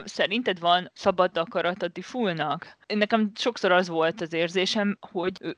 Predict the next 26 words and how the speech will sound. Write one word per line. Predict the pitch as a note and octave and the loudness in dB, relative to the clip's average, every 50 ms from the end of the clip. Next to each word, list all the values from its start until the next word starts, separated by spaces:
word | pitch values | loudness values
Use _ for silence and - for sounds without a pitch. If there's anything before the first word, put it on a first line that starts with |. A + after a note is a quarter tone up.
| _ | _
ő | - A3 A3+ G#3+ | 2 6 8 10
az, | F#3+ G3+ G3+ G#3+ | 10 8 8 6
akit | A3 G#3+ G3+ | 2 4 4
a | F#3 | 6
lehető | G#3 G3+ G3 G3 G#3 | 8 8 6 6 6
legkönnyebb | G#3 G3+ G3+ - F3 D#3 D3+ D3 D3 A#3 | 6 6 6 4 0 -4 -4 -6 -8 -6
cibálni. | - - D#3+ D#3 D3 C#3+ C#3 C3+ C#3 C#3+ C3 C#3 F#3+ G#3 - | -4 -4 -2 -2 -2 0 0 0 -2 -2 -4 -6 -6 -4 4
Valamikor | F#3+ G3+ E3+ E3+ F3+ F#3 F3+ G3 - G#3+ F#3+ G3 F#3+ | 6 6 8 8 6 6 4 2 2 2 2 2 2
kiderül, | - A#3+ A#3 F3+ F#3 F3 F3 F#3 F#3 F#3 F#3+ | 2 0 4 6 6 6 6 4 2 2 2
hogy | F#3+ F3+ F3 D3 | 2 0 0 0
ő | F#3+ G3+ F3+ E3 | 2 2 2 2
az | F3+ F3+ | 4 4
egyik | F#3 F3 F3+ F3 F3 - | 4 4 4 2 0 0
szereplőnek | - F#3+ D#3+ F3+ F3+ G3 F3+ F3 F3 E3+ E3 - | 2 2 2 2 2 0 0 0 0 0 0 -2
az | F3+ E3+ | 2 4
apja, | E3 D3 D3+ D3+ - G3 F3+ E3 D#3+ | 6 6 6 4 4 4 6 6 6
amiről | D3+ D3+ E3+ E3+ E3 E3+ E3+ E3+ | 4 2 -2 -2 0 0 2 2
ő | F3+ | 0
nem | F3+ F#3 F#3 F3+ D3 | 0 0 0 -2 -4
is | C3 E3+ - - | -6 -10 -12 -10
tudott. | - F#3 F3 F3+ F3+ F3 G#3 G#3+ - - | -8 -2 2 6 6 6 6 4 0 2
Megpróbál | A3 G#3+ G#3 - G#3 G3 F3 D#3+ F3 | 2 2 4 4 4 4 4 4 4
kiszállni, | - A3 G3+ A3 G3 F#3 F#3+ F#3+ F#3 F3+ | 2 2 2 4 6 6 6 4 4 2
az | - C#3+ F#3 G3 | 2 2 2 2
se | - A3 | 0 -4
sikerül. | - - A3 G3 - G3+ G3 G3+ G3+ G3+ G3+ G#3 G#3 | -4 -4 -2 2 2 2 4 2 2 2 2 2 2